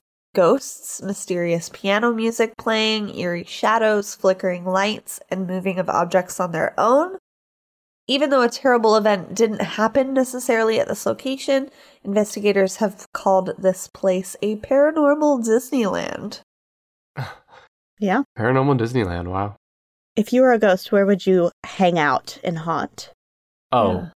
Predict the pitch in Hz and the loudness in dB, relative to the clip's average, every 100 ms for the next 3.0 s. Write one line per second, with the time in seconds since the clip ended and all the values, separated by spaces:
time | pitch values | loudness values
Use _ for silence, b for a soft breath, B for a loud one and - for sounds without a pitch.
0 | _ - 135 143 110 98 - 107 98 - | _ 0 2 2 0 0 2 2 0 0
1 | 143 110 - - 95 90 98 90 - 110 | 2 2 -2 -2 0 2 0 0 -2 -4
2 | - 104 92 90 - - 147 98 85 - | 0 0 2 0 -4 -2 0 2 0 -4